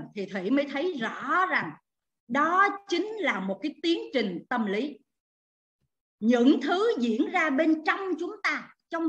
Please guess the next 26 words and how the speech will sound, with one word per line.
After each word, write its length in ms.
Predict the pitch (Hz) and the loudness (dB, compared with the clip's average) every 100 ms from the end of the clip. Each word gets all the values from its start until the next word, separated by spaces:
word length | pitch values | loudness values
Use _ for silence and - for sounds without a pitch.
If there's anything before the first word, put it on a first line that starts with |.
| 311 | 0
tâm 320 | 370 370 349 | 0 0 -2
của 120 | 262 240 | -4 -4
chúng 200 | 302 - | -4 0
ta 320 | 294 285 220 | 0 0 0
biểu 280 | 196 196 381 | 0 0 0
hiện 380 | 311 190 190 247 | -2 -4 -4 -2
là 200 | 208 180 | -2 -4
suy 420 | - - 302 254 | -8 -2 2 2
nghĩ 540 | 202 185 208 381 403 - _ | 0 -2 0 -2 -4 -14 _
và 260 | 170 190 - | -6 -6 -4
cảm 240 | - 202 285 | -4 2 2
xúc 180 | 415 427 - - | 0 -6 -10 -12
của 80 | |
chúng 220 | 202 220 247 | -10 -8 -6
ta. 220 | 196 - _ _ _ _ _ _ _ _ | -6 -8 _ _ _ _ _ _ _ _
Đi 480 | 269 349 370 392 392 359 | -4 -2 0 0 0 0
theo 300 | 339 339 339 | 2 4 4
một 280 | 254 233 339 | 4 4 -2
cái 100 | 381 | -6
khoảng 420 | 262 214 233 - | 0 0 0 -2
thời 360 | 294 254 226 220 196 | 0 0 0 -2 0
gian 480 | 294 311 320 311 | 0 2 2 2
nhất 240 | 370 587 - | 2 0 -2
định, 440 | 220 196 247 277 - | -4 0 0 0 -4
nó 400 | 190 247 302 359 | -4 -2 0 0
sẽ 160 | 240 | 0